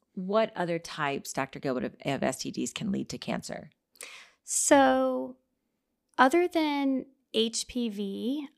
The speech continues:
Speaker 2: um, that's really the one that we think of that affects the cervix and that causes cervical cancer. Of course, like Doctor Locklear mentioned, H I V in general will weaken your immune system,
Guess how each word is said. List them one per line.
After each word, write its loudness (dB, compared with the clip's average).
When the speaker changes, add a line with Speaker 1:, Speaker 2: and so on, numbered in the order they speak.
Speaker 2:
um, 6
that's 2
really 2
the 0
one -2
that -6
we -10
think -6
of -4
that 0
affects -4
the -4
cervix -4
and 0
that -2
causes -2
cervical -6
cancer. -4
Of 4
course, 6
like 4
Doctor 2
Locklear 0
mentioned, 2
H 0
I 4
V -2
in 2
general 2
will 4
weaken 2
your 0
immune 0
system, 0